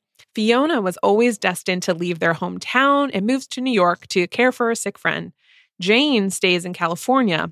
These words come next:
and is grieving her father's sudden death, which alienates her girlfriend. They come together as friends and lose touch, but will always love each other.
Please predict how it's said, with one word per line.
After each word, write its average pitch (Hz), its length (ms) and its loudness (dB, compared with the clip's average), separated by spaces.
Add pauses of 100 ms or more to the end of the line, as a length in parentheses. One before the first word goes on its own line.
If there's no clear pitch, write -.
(180)
and 190 180 -2
is 180 140 -4
grieving 220 520 -2
her 240 140 -4
father's 170 540 0
sudden 175 540 -2
death, 311 420 0
which 190 240 -2
alienates 196 560 2
her 180 100 -4
girlfriend. - 500 -2 (460)
They 208 80 2
come 254 280 0
together 247 340 2
as 240 160 -2
friends 208 600 0
and 170 180 -6
lose 175 260 -6
touch, - 460 -4
but - 120 -2
will 196 240 -2
always 214 400 2
love 175 180 0
each 196 200 -4
other. 214 320 4